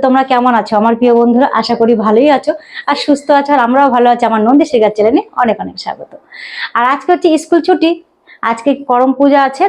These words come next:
তার জন্য স্কুল ছুটি রয়েছে, সেই সুযোগটাই কাজে লাগিয়ে আজকে ফ্রিজটা পরিষ্কার করবো। অনেকদিন থেকে ভাবছি করব করব, করাই হচ্ছে না, যেহেতু পুজো চলে এসছে, স্কুলে যাই টাইম পাই না, এসে না আর কিছু করতে ইচ্ছে করে না। তাই আজকে ফ্রিজটা পরিষ্কার করব আর তোমাদের সঙ্গে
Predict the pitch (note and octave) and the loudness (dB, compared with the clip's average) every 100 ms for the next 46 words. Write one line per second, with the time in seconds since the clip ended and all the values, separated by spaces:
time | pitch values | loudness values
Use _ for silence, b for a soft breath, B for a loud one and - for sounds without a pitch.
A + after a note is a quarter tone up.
0 | E4 A3+ B3 B3 A#3 A#3+ B3+ B3+ C4+ C#4 | 0 0 0 2 0 0 -2 0 2 2
1 | C#4 C#4+ F4 C4 B3 B3 B3 B3 C4 B3+ | 2 2 0 0 0 0 0 0 0 0
2 | A3 A#3+ B3 D4+ - A3+ - - A#3+ A#3 | 0 2 2 0 -2 -4 -2 0 0 0
3 | D#4+ D#4+ G#3+ A3+ A3 G#3 G3+ B3+ C4+ C#4 | 0 0 -2 -2 0 0 2 2 2 2
4 | D4 A#3 A3+ - C#4+ A#3+ A#3+ B3+ C4+ F4 | 2 2 -4 -4 0 0 0 0 0 -2
5 | F4 B B - A#3+ C4 B3+ B3+ A#3 B3 | -6 B B -4 0 2 0 0 0 2
6 | B3+ - B3 C4+ C4+ C4 C4 - C#4+ C#4+ | 0 0 0 2 2 2 0 0 -4 -4
7 | B B B3+ C4 - C#4+ C#4+ D4 C#4 A#3+ | B B -2 0 0 2 4 2 2 -2
8 | A#3+ A3+ G#3+ A3 - D#4 C4+ A#3 - - | 0 -2 0 0 0 0 0 0 -2 -2
9 | F#3+ G3+ G3 D#3 F#3+ G3 A#3+ A3+ B3 A#3+ | 0 0 0 0 0 0 0 0 -2 -2
10 | - C4 A#3 A#3+ C4+ C4 C4+ F4 D#5 B | -2 0 0 0 0 0 0 -2 -4 B
11 | C#5+ E4 C#4+ C4 C4 C#4+ D#4 | -4 0 2 2 2 2 2